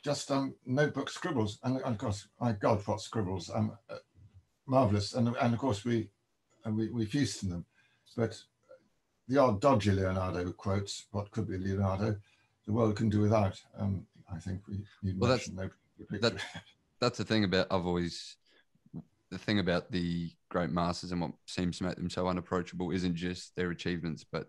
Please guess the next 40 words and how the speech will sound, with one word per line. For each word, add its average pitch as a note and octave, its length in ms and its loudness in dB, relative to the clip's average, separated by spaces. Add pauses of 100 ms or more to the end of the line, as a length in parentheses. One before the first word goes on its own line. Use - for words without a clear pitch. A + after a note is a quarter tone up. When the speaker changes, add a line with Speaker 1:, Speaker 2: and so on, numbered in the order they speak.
Speaker 2:
the F2 340 -4 (720)
complete F#2+ 460 0
absence E2+ 460 -2
of F2+ 100 -2
a E2+ 40 -4
single F2+ 240 -2
mistake - 460 -6 (880)
in F#2 80 0
any F2 180 2
of E2+ 80 -2
their F2 160 2
work. G#2 320 -2 (760)
Speaker 1:
Well, E3 160 0
of G#2 60 0
course, A#2 180 2
mis-, C3+ 240 0
mistakes C#3 540 2
can C3+ 220 4
be B2 220 8
turned C3 380 4
to A#2 80 2
advantage, A#2+ 500 2
can't A2 200 2
they? G2+ 80 0
They G2+ 200 2
can G#2 160 0
be G#2+ 240 2
Speaker 2:
Mm. G2+ 100 -6
Speaker 1:
happy A2 240 2
accidents, G2 540 -2
and, G2 300 2
and G2+ 260 2 (100)
they G#2 120 -4
can G#2+ 140 -4
be G#2+ 60 0
the G2+ 60 2
thing G#2+ 180 0
that G#2 140 0
surprises A2+ 560 0
you. G2 140 -2